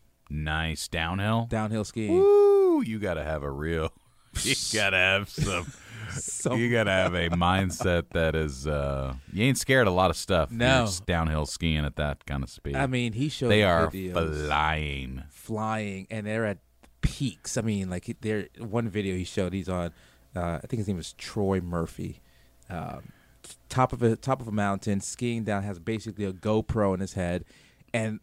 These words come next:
Speaker 2: y-, I'm just
Speaker 1: Wow.
Speaker 2: getting nervous just looking at it. Like, you know, I'm, I'm getting flashbacks and P T S D of my Achilles snapping, just, just watching his knees and just watching everything of that sort. But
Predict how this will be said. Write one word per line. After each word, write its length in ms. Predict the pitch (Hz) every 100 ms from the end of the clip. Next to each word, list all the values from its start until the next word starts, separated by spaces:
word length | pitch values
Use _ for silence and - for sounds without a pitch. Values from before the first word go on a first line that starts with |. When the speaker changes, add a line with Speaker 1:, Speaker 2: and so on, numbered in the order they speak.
| -
Speaker 2:
y-, 100 | 127
I'm 140 | 131 147
just 140 | 147
Speaker 1:
Wow. 80 | 151
Speaker 2:
getting 160 | 123 107
nervous 380 | 110 104 101
just 180 | 110 95
looking 260 | 98 92 85
at 160 | 82
it. 140 | 82 76
Like, 140 | 95 - _ _ - _ _ -
you 100 | 117
know, 260 | 92 85 -
I'm, 300 | 104 101 95
I'm 120 | 104 110
getting 240 | 113 104 - -
flashbacks 600 | 110 104 - 107 101 -
and 120 | 98 -
P 160 | 120
T 180 | - 104
S 140 | 92 -
D 160 | 110
of 100 | 98
my 140 | 95 92
Achilles 460 | - 117 107 90
snapping, 420 | - 95 85 -
just, 200 | 85 - 92
just 180 | 104
watching 400 | 95 95 98 -
his 220 | 104 98 87
knees 420 | 101 95 98 92
and 100 | 98
just 140 | 85
watching 340 | 98 92 - 92
everything 240 | 90 90
of 60 | 87
that 160 | 87
sort. 300 | - 87 87
But 220 | - 90